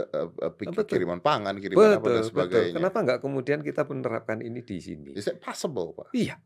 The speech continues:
Speaker 2: Dan harus.
Speaker 1: Hmm.
Speaker 2: Harus.
Speaker 1: Akan dilakukankah?
Speaker 2: Ini kan kemarin satu
Speaker 1: Lagi
Speaker 2: dua
Speaker 1: dimikirkan
Speaker 2: kasus.
Speaker 1: terus ya?
Speaker 2: Nggak, satu dua kasus ini langsung kasih. Kenapa nggak? Wong itu ada kok.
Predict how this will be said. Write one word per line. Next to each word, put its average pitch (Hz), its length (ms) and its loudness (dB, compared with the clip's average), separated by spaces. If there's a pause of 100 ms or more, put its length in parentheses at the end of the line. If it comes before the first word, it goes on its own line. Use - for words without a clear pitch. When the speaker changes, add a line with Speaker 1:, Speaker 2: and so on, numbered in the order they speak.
(220)
Speaker 2:
Dan 160 240 6
harus. 214 480 6 (1900)
Speaker 1:
Hmm. - 160 2
Speaker 2:
Harus. 247 400 -4 (200)
Speaker 1:
Akan 151 280 4
dilakukankah? 180 720 4 (840)
Speaker 2:
Ini 175 240 4
kan 208 160 10
kemarin 190 300 6
satu - 100 12
Speaker 1:
Lagi 151 140 12
Speaker 2:
dua 151 160 12
Speaker 1:
dimikirkan 151 240 12
Speaker 2:
kasus. 156 140 10
Speaker 1:
terus 139 160 10
ya? 117 100 8
Speaker 2:
Nggak, 170 240 12
satu 175 260 6
dua 147 220 8
kasus 165 300 2
ini 226 260 -10
langsung 170 260 6
kasih. 214 380 2
Kenapa 220 340 -2
nggak? 185 260 0 (220)
Wong 147 200 4
itu 160 140 4
ada 110 280 6
kok. 87 240 -4